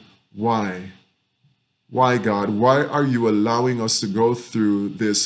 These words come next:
horrible experience with the coronavirus?" Folks are saying things like, "I trusted God with my life. I was faithful in my commitment to the church. I gave faithfully to the work of God.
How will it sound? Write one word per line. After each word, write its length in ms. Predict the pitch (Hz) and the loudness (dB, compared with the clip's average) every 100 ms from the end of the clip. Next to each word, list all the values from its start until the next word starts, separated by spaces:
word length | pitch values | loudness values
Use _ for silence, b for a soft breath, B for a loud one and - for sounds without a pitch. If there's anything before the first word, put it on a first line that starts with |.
| - - | -6 -2
horrible 600 | 127 131 123 123 117 - | 0 2 0 0 -2 -6
experience 920 | 113 - - 110 98 95 95 - - b b _ - | -4 -4 -2 -2 -2 -4 -4 -6 -8 b b _ -6
with 140 | 104 | -4
the 60 | 107 | -2
coronavirus?" 960 | 123 110 104 92 98 92 92 92 - - _ _ _ _ _ | 0 0 0 -2 -4 -4 -6 -6 -8 -12 _ _ _ _ _
Folks 420 | - 139 135 - | 2 4 4 2
are 140 | 135 | 2
saying 420 | 131 - 127 120 | 2 2 2 2
things 360 | 117 135 123 110 | 0 0 0 0
like, 260 | 117 117 - | 0 -2 -2
"I 240 | 120 127 135 | -2 0 -2
trusted 760 | 139 - 143 - - 120 - | -4 -2 -2 -2 -2 -4 -2
God 560 | 117 110 107 104 104 107 _ _ _ _ _ | 2 2 2 -2 -8 -12 _ _ _ _ _
with 220 | 123 127 127 | -2 -2 0
my 160 | 117 | 0
life. 640 | 117 113 110 107 123 - - _ _ _ _ _ _ 110 | 0 0 0 -2 -4 -10 -20 _ _ _ _ _ _ -2
I 460 | 117 127 131 131 - - - | 2 4 4 2 -4 -16 -2
was 260 | 117 - | 0 0
faithful 720 | - - 147 139 - 135 131 131 | 0 4 6 4 2 4 6 4
in 220 | 139 127 | 2 0
my 160 | 117 | 0
commitment 480 | 113 117 127 135 123 | -2 0 0 0 -2
to 60 | 135 | -2
the 100 | 107 | -4
church. 800 | - - 123 120 120 120 - - _ _ _ _ _ | -4 -2 0 0 -2 -4 -8 -10 _ _ _ _ _
I 140 | 98 | -6
gave 720 | 104 98 127 127 131 131 135 | -4 4 6 8 8 4 2
faithfully 540 | - 139 131 - 139 127 | 2 2 2 0 0 0
to 120 | 139 | 0
the 100 | 120 | 0
work 320 | 113 117 120 | 0 0 -2
of 180 | 135 110 | -6 -2
God. 520 | 117 117 117 113 120 | 0 0 0 -2 -4